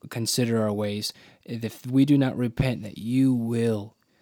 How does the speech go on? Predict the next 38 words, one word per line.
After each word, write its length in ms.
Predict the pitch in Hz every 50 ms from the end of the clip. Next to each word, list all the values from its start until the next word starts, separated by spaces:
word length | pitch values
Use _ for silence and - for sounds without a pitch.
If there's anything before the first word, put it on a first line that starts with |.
| _ _ _
step 480 | - - - - - 127 120 117 - 123
in 180 | 120 117 113
and 240 | 107 107 107 104 104
give 280 | 113 117 120 123 120 123
us 260 | 117 110 - - - -
sickness 480 | - - - 131 - - 147 139 - 139
or 40 | 123
tribulation 840 | - - 127 117 120 117 110 110 107 107 110 - - 104 101 113
to 80 | - -
cause 480 | - - - - 120 120 123 127 123 123
us 160 | 117 - -
to 160 | - - 110
reflect 440 | 107 101 - - 123 113 110 - -
upon 300 | 113 - - - 113 107
our 160 | 104 101 95
lives. 400 | 95 98 95 98 113 - - - - _ _ _ _ _ _ _ _ _ _ _ _ _ _ _ _ -
And 160 | 120 117 113
we 140 | 117 123 127
say 240 | 123 - 127 117 110
thank 340 | - - 110 110 107 - -
you. 140 | 104 104
So 200 | 110 - 113 110
again, 420 | 110 110 110 - 127 135 135 131 127
we 160 | 131 127 120
ask 360 | 117 120 110 - - - -
you 80 | 127 117
for 160 | - - 110
sensitivity 920 | - - - - 190 175 - - 151 - - 143 139 131 135 127 127 120
in 80 | 117 113
our 80 | 110 104
hearts. 360 | 113 110 98 - - - -
Lord, 200 | 120 120 123 117
if 160 | 110 - -
we 120 | 123 120
ever 240 | 123 139 139 147 139
come 300 | - - - 147 139 135
to 140 | 131 - 123
these 260 | 120 120 117 - -